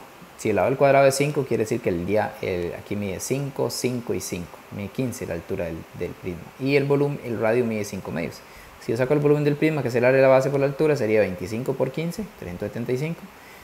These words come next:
Y el volumen de la esfera es cuatro tercios pi por R a la tres, pero son tres esferas. Entonces, cuatro pi por R a la tres. Eso daría ciento veinticinco medios. Y luego el resto de los dos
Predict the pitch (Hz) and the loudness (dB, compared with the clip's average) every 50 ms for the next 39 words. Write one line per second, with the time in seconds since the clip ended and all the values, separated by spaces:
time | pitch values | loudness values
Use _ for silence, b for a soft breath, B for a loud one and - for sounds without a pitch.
0 | B B - 131 139 143 139 143 143 143 147 147 143 143 147 151 147 151 - - | B B 2 4 4 6 6 6 4 4 4 4 4 4 4 4 2 -2 -8 -6
1 | - - 143 139 135 127 127 127 - - 123 120 120 - 127 - 123 120 117 - | 0 2 4 6 6 6 4 2 0 0 0 2 2 0 -2 0 0 0 0 -2
2 | 127 123 - - 123 127 - 113 110 113 113 120 120 117 143 151 151 - - 104 | -6 -8 -4 -4 -4 0 0 0 2 2 2 0 0 0 0 -2 -2 -2 -6 -8
3 | - - 90 87 - 95 90 98 85 87 - 180 185 151 - - - - - 107 | -6 -8 -10 -8 -8 -8 -8 -8 -8 -4 -2 -2 -2 -4 -8 -12 -16 -14 -12 -12
4 | 101 90 82 - - 123 117 104 - 110 104 - - - - - - 95 92 95 | -10 -10 -10 -6 -2 -2 -2 -2 -2 -4 -6 -4 -4 -6 -6 -4 -4 -4 -4 -4
5 | 92 107 104 80 - - - 90 - - - - - - - - 95 95 95 95 | -4 -4 -6 -6 -8 -8 -12 -14 -16 -16 -20 -20 -20 -16 -10 -8 -8 -6 -4 -6
6 | 90 92 - - - 87 - 85 82 85 - - - 92 87 - 113 170 - 180 | -6 -6 -8 -10 -10 -8 -8 -8 -8 -10 -12 -12 -12 -12 -10 -8 -4 -4 -4 -4
7 | 156 147 - - - 151 135 139 139 131 131 123 120 117 113 - - 131 127 127 | -4 -6 -12 -14 -8 -4 -2 0 2 2 2 2 0 0 -2 -2 -4 -4 -4 -2
8 | 123 127 170 - | -2 -2 -4 -6